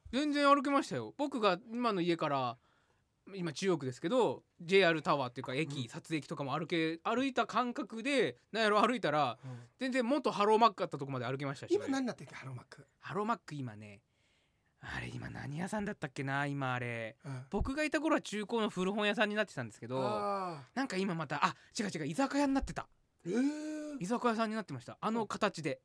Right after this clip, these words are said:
Speaker 2: うん。あ、ほんと？
Speaker 1: ちょっとお城っぽい、
Speaker 2: いいね。
Speaker 1: と-、とんがってるじゃないですか、
Speaker 2: なんか、
Speaker 1: ちょっとハローマックって。
Speaker 2: そうだね。<laughs> 俺たちがなんか子供から共に成長してる感じがするよね、なんかね。
Speaker 1: <laughs> 古本屋から居酒屋になってました。
Speaker 2: あ、そ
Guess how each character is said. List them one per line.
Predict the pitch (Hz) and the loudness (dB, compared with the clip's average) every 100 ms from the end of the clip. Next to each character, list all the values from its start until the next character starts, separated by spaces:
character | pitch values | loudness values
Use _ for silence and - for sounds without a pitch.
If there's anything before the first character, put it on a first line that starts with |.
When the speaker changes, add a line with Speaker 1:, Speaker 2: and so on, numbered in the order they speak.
| _ _ _ | _ _ _
Speaker 2:
う | - | -2
ん。 | |
あ、 | |
ほ | 202 254 | 2 2
ん | 302 | 2
と？ | 233 294 | 2 4
Speaker 1:
ち | 160 | 4
ょ | |
っ | |
と | - | 0
お | 202 | 0
城 | 247 262 | 0 -2
っ | - | 0
ぽ | 285 | 0
い、 | 226 143 - _ _ | 0 -4 -12 _ _
Speaker 2:
い | 247 | 4
い | |
ね。 | 330 | 4
Speaker 1:
と-、 | 240 | 6
と | 302 | 4
ん | |
が | 302 | 4
っ | 302 | 4
て | |
る | 208 | 2
じ | 165 | -2
ゃ | |
な | 143 | -2
い | |
で | |
す | |
か、 | |
Speaker 2:
な | 147 349 | 0 2
ん | |
か、 | 320 | 2
Speaker 1:
ち | |
ょ | |
っ | 233 | 0
と | |
ハ | - | 2
ロ | 185 | 2
ー | |
マ | 170 | 2
ッ | |
ク | 160 | 0
っ | - | -6
て。 | - | -4
Speaker 2:
そ | - 330 | 2 2
う | |
だ | 147 | 2
ね。 | 156 131 180 - | 0 2 2 0
<laughs> | - - | -2 -2
俺 | 330 427 | 2 2
た | 480 | 2
ち | 381 | 2
が | 381 | 2
な | 330 | 2
ん | |
か | 269 | 2
子 | 339 | 2
供 | 392 415 | 4 4
か | 415 | 2
ら | - | 2
共 | 349 | 4
に | 494 | 4
成 | 494 440 | 6 6
長 | - | 6
し | 453 | 4
て | 554 | 6
る | |
感 | 285 247 | 6 6
じ | 311 | 8
が | |
す | 277 | 8
る | 269 | 8
よ | 254 | 6
ね、 | |
な | 247 247 | 6 4
ん | |
か | 220 | 2
ね。 | 196 202 | 2 2
Speaker 1:
<laughs> | 214 | 2
古 | 269 294 | 2 2
本 | 294 | 2
屋 | 285 262 | 2 2
か | 277 | 6
ら | 285 | 4
居 | - 196 | 4 0
酒 | 240 | 2
屋 | 240 | 2
に | |
な | 233 | 0
っ | |
て | 185 | -4
ま | 147 | -8
し | |
た。 | - | -14
Speaker 2:
あ、 | - _ _ - 208 | -18 _ _ -18 -16
そ | - - 269 262 208 123 | -14 -8 -4 -2 -2 -4